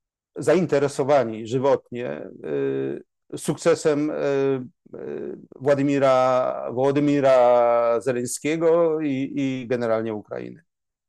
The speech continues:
Teraz wiadomo jest, że z tym wiąże się również, wiążą się oczekiwania Ukrainy i, i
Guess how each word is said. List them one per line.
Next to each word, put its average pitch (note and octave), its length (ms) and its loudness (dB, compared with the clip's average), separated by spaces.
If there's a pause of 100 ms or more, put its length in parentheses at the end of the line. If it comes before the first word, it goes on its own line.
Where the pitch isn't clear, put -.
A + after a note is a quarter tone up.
(180)
Teraz C#3+ 400 2 (800)
wiadomo G3 280 2
jest, G3+ 200 2
że D3+ 100 0
z - 60 -10
tym G#3 180 0
wiąże D#3+ 420 0
się F3+ 300 -6 (800)
również, D3+ 680 0 (260)
wiążą D#3 340 0
się D#3 140 0
oczekiwania C#3 600 0
Ukrainy A#2 680 -4 (1080)
i, F3+ 100 -4
i - 480 -4